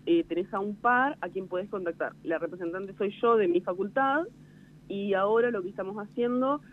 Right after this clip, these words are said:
es darle difusión, eh, a un código Q R en el cual vos podés acceder al protocolo de manera mucho más fácil y a su vez difundir, eh, bueno, mi número de teléfono por cualquier cuestión. También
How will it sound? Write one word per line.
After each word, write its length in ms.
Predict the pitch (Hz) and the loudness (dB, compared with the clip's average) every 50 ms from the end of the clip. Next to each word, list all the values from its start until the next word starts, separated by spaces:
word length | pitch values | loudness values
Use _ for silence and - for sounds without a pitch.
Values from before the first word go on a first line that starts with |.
| - - - | -20 -12 -4
es 260 | - 190 185 190 208 - - | 0 0 2 2 0 -4 -8
darle 320 | 170 170 180 180 190 196 | -4 -2 0 0 0 0
difusión, 640 | 190 190 190 - 185 - - 208 202 202 214 214 - - | -2 -4 -6 -8 -14 -8 -2 0 0 2 0 -2 -4 -2
eh, 240 | - 165 165 160 160 | 0 0 2 2 2
a 80 | 160 170 | 2 2
un 140 | 175 175 165 | 0 0 0
código 320 | - 208 202 208 196 180 | 0 0 2 4 2 2
Q 180 | - 185 196 214 | 2 4 4 4
R 320 | 233 226 226 233 240 254 | 4 4 4 2 2 2
en 100 | 233 196 | 2 0
el 100 | 175 160 | -2 0
cual 160 | - 180 180 | 0 0 0
vos 80 | 196 - | 0 0
podés 200 | - 190 190 226 | -2 -2 -2 0
acceder 760 | 196 175 170 165 - - - 165 170 190 214 220 220 226 - - - | 0 -2 -2 -4 -6 -4 -2 0 4 4 4 4 4 2 -2 -4 -4
al 280 | 156 151 151 - - - | -2 -2 0 -2 -2 0
protocolo 380 | - 165 160 160 180 196 196 196 | 0 2 2 2 4 4 4 4
de 80 | 185 170 | 4 2
manera 260 | 160 160 165 170 175 | 2 2 2 2 2
mucho 240 | 175 175 180 - 175 | 2 0 2 0 -2
más 160 | 170 185 - | -2 -2 2
fácil 480 | - 226 233 - - 269 277 311 381 - - - - - - - - - | 4 4 4 4 0 4 6 6 6 6 2 -6 -20 -20 -20 -20 -12 0
y 100 | 180 214 | 2 2
a 140 | 233 - - | 2 2 0
su 140 | 233 226 | 0 4
vez 240 | 220 233 247 294 320 - - | 4 4 4 4 0 -2 -4
difundir, 800 | 185 175 185 185 - 180 180 185 185 196 202 214 214 220 - - - | -2 -2 -2 -2 -2 -2 0 0 2 2 2 2 2 2 0 0 0
eh, 160 | 143 151 135 | -2 0 2
bueno, 200 | 151 165 160 151 | 4 4 4 4
mi 80 | 147 147 | 4 4
número 260 | 156 170 175 175 175 | 4 6 6 6 6
de 120 | 175 175 | 4 4
teléfono 440 | 175 196 202 214 208 - 254 277 294 240 | 2 2 2 2 2 2 0 0 0 0
por 160 | 185 170 160 | -2 -2 0
cualquier 360 | 156 151 156 - - 190 185 180 | 0 -2 -2 0 0 -2 0 0
cuestión. 420 | 180 170 - - - 156 156 147 - - - - - - - - - - - - - - - - | -2 -2 0 2 2 2 2 2 -2 -10 -20 -20 -20 -20 -20 -20 -20 -20 -20 -20 -20 -20 -6 -4
También 600 | 190 180 196 196 214 226 233 240 240 247 269 | -2 -2 0 0 2 4 4 6 6 4 2